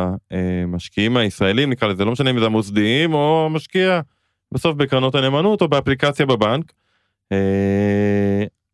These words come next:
הרבה יותר, אה, נקרא לזה, יציבים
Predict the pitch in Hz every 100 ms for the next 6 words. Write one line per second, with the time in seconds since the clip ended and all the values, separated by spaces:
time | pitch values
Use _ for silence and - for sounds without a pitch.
0 | - 107 101 135 143 135 143 135 131 131
1 | 120 120 113 107 120 123 110 117 113 110
2 | 107 104 101 104 101 117 127 151 156